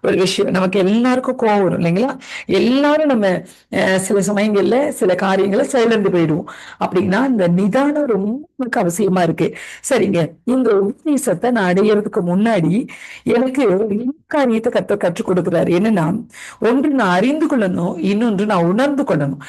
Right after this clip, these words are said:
என்ன செய்யணுங்க? ஒன்று நான் அறிந்து கொள்ளணும், இன்னொன்று நான் உணர்ந்து கொள்ளணும். என்னத்தை அறிந்து கொள்ளலாம் அப்படின்னா, முதல் வசனம், இரண்டாவது வசனம்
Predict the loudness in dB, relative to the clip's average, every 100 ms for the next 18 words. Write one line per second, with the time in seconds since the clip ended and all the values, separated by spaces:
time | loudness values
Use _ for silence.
0 | -14 -4 -2 0 0 0 0 0 0 0
1 | 0 2 0 0 0 0 0 0 -4 -6
2 | -16 -4 -2 0 0 0 0 0 2 2
3 | 2 0 0 0 -2 -6 -20 _ _ 0
4 | 2 2 -2 0 2 2 2 0 0 0
5 | 0 0 0 0 0 0 0 0 -2 -8
6 | -20 -8 -4 0 0 0 0 0 0 0
7 | 2 0 0 0 0 -2